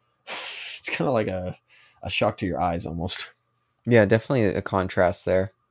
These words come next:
Speaker 2: Yeah, very distinct differences between the two storylines in this episode, which is interesting. Didn't have that in the first two.
Speaker 1: So Aang, you know,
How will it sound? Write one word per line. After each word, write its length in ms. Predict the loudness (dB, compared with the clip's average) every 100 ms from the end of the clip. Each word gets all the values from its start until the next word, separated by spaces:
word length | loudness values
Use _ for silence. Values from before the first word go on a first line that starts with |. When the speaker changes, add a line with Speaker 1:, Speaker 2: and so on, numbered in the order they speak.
| _ _ _ _
Speaker 2:
Yeah, 140 | 4 6
very 220 | 6 4
distinct 480 | 2 -2 -2 0 0
differences 500 | 0 0 -4 -4 -4
between 320 | -6 -6 -6
the 60 |
two 260 | -4 -2 -2
storylines 680 | -4 -2 0 0 -2 -6 -8
in 60 | -8
this 160 | -6
episode, 440 | -4 -4 -4 -6 -8 _ -20
which 160 | -14
is 160 | -12 -10
interesting. 480 | -12 -12 -12 -12 -14 _ _ _ -6
Didn't 160 | 0
have 120 | 2 4
that 160 | 4
in 60 | 2
the 60 | -4
first 320 | -6 -6 -4
two. 220 | -4 -4 -8
Speaker 1:
So 440 | -2 6 10 10 8
Aang, 460 | 4 2 0 -2
you 80 | -2
know, 160 | -2